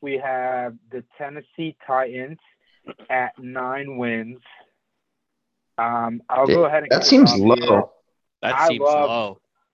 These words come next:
Speaker 1: I love Ryan Tannehill. I love Ryan Tannehill. I think Miami pushed him out. Miami's fans pushed him out of the fucking city, and he just ha-,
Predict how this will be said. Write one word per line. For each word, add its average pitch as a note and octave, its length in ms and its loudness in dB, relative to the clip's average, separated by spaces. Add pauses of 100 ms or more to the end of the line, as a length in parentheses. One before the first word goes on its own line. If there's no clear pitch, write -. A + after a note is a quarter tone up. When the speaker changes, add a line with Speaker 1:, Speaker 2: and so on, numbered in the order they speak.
(200)
Speaker 1:
I D#3+ 260 0
love C#3+ 560 2
Ryan B2+ 460 -2
Tannehill. A2 500 -12 (200)
I A#2 40 -16
love C3 260 2
Ryan C#3 340 0
Tannehill. B2 540 -4 (500)
I G2+ 120 -10
think A#2+ 260 -10
Miami A#2+ 400 -6
pushed B2+ 320 -10
him A#2+ 100 -8
out. A#2 300 -2 (720)
Miami's C#3 400 -2 (140)
fans D3 400 0 (100)
pushed - 220 -8
him B2+ 100 -8
out A2+ 120 -2
of G#2+ 60 -6
the G#2 140 -8
fucking A2 400 -8 (260)
city, B2 440 2
and A2 200 -6
he A#2+ 140 -6
just A2+ 160 -10 (160)
ha-, A#2+ 140 -4